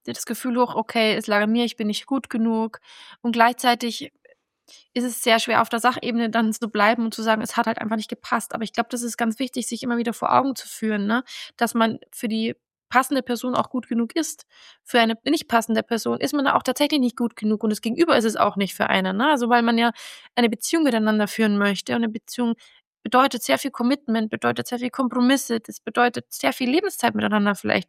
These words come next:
verbringen. Da muss auch einfach viel passen. Und es lohnt sich dort auch, einen gewissen Anspruch zu haben, wenn wir eine erfüllende und harmonische, lange Beziehung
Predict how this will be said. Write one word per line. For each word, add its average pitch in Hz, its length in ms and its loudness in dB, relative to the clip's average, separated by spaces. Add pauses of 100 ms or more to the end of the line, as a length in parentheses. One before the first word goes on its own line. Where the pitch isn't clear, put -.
(120)
verbringen. 202 540 0 (260)
Da 226 100 2
muss 277 280 2
auch - 140 0
einfach 196 380 0
viel 196 340 -2
passen. - 560 -10 (300)
Und 254 120 0
es 226 120 -2
lohnt 302 320 0
sich - 260 -4
dort 277 380 2
auch, - 360 2 (240)
einen 254 60 0
gewissen 262 260 -2
Anspruch - 320 -6 (120)
zu 208 180 -12
haben, 247 420 4 (240)
wenn 226 120 -2
wir 233 40 2
eine 233 120 2
erfüllende 254 680 0
und 226 100 -2
harmonische, 240 500 -2
lange 220 260 0
Beziehung 226 460 -6